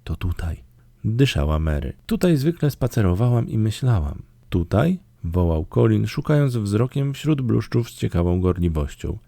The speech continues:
„Lecz nic dostrzec nie mogę”, wyszeptał. „Wszak tu nie ma żadnej furty”. „I ja tak myślałam”, odparła Mary. Nastąpiło pełne uroczystego skupienia milczenie.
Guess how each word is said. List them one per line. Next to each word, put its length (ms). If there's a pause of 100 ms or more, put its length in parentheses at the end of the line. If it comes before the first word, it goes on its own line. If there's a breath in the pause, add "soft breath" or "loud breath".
„Lecz 380
nic 200
dostrzec 540
nie 120
mogę”, 340 (260)
wyszeptał. 640 (240)
„Wszak 280
tu 160
nie 140
ma 140
żadnej 380
furty”. 560 (380)
„I 120
ja 160
tak 180
myślałam”, 680 (280)
odparła 540
Mary. 380 (200)
Nastąpiło 640
pełne 580
uroczystego 720
skupienia 520
milczenie. 680